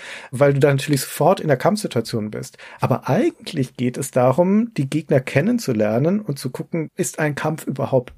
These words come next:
notwendig? Ja, auch dieses Shooter-Paradigma, dass Gegner dafür da sind, umgelegt zu werden, das gilt in Half-Life nicht,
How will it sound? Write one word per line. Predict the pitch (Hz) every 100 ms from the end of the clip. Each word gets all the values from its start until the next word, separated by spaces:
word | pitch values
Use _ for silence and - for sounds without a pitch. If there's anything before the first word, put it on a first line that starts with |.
| _
notwendig? | 123 127 202 - - 92 123 - - - - - -
Ja, | 143
auch | 175 165
dieses | 151 147 135
Shooter-Paradigma, | 202 214 160 135 117 117 139 139 123 139
dass | 123 -
Gegner | 131 156
dafür | 131 123 123
da | 117 131
sind, | 123
umgelegt | - 196 139 120 -
zu | 123
werden, | 120 123 131 170 170
das | 135 -
gilt | 156 254
in | 196 120
Half-Life | 101 90 117 110 -
nicht, | 131 214